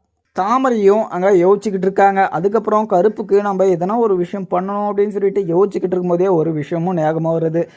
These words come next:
உடனே, "கருப்பண்ணாவை நம்ம இன்னைக்கு அலைய வெட்டிக்கிட்டே இருக்கணும், இன்னைக்கு பொங்கல் அதுமா அவரை கஷ்டப்படுத்தணும்" அப்படின்னு சொல்லிட்டு ஒரு விஷயமும் யோசிக்கிறாங்க. உடனே கருப்பை அந்த வீட்டுல இருக்க விடாம அங்க வீட்டுக்கும் அங்க கடைக்குமே சுத்த விடலாம், நம்ம எதனா ஒரு விஷயம் சொல்லி அவரை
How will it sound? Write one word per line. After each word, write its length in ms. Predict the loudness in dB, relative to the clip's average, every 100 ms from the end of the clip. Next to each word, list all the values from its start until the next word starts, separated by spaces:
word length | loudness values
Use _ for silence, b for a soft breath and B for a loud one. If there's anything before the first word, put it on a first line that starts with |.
| b -2
உடனே, 300 | 2 2 0
"கருப்பண்ணாவை 720 | 0 0 2 0 0 2 2 2
நம்ம 280 | 2 0 0
இன்னைக்கு 320 | 0 2 2
அலைய 340 | 4 2 2 2
வெட்டிக்கிட்டே 440 | 2 2 2 2
இருக்கணும், 300 | 2 0 -2
இன்னைக்கு 260 | -2 -4 -2
பொங்கல் 340 | -2 0 2
அதுமா 340 | 2 2 2 2
அவரை 320 | 0 0 2 4 2
கஷ்டப்படுத்தணும்" 680 | -4 -4 -4 -2 -2 0 0
அப்படின்னு 240 | 0 0
சொல்லிட்டு 280 | 0 0 2 2 0 B B B 2
ஒரு 160 | 2
விஷயமும் 460 | 2 2 2 2 4
யோசிக்கிறாங்க. 540 | 2 2 2 4 4
உடனே 340 | 4 4 2 0
கருப்பை 420 | 0 0 2 2 2
அந்த 220 | 2 0
வீட்டுல 300 | 0 0 2
இருக்க 260 | 2 2 2
விடாம 380 | 4 2 2 0 0
அங்க 280 | -4 -4 -2
வீட்டுக்கும் 680 | -2 -2 -2 -2 0 2 0 -4 _
அங்க 280 | -6 -4 -2
கடைக்குமே 580 | -2 -2 -2 -2 -2 -2 -4 b b b _
சுத்த 280 | -4 0 2
விடலாம், 400 | 4 4 2 0
நம்ம 280 | -2 0 2 2 2
எதனா 300 | 2 2 2
ஒரு 160 | 2
விஷயம் 320 | 0 0 -2 0
சொல்லி 280 | 2 4 2
அவரை 320 | 2 2 2